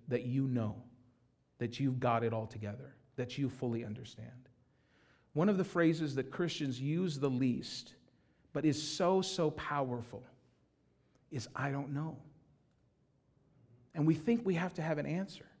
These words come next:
And sometimes the answer is, "I just don't know." Make sure your actions match your words. The fourth thing is this, build relationships outside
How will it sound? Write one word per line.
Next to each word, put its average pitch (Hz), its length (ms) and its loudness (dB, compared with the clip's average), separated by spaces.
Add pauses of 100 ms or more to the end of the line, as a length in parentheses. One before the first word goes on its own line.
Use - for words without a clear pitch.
(680)
And 170 120 -4
sometimes 185 600 -2
the 151 200 -2
answer 185 460 -2
is, 131 400 -2 (480)
"I 180 420 -2
just 123 540 -4 (340)
don't 120 320 -4
know." 104 200 -6 (840)
Make 170 240 -2
sure 170 240 -2
your 147 220 2
actions 123 520 -4
match 107 280 -4
your 117 100 -12
words. - 320 -14 (540)
The 160 100 10
fourth 240 320 12
thing 180 160 10
is 139 160 2
this, - 380 -4 (400)
build 214 560 12
relationships 151 1000 6 (120)
outside 127 920 4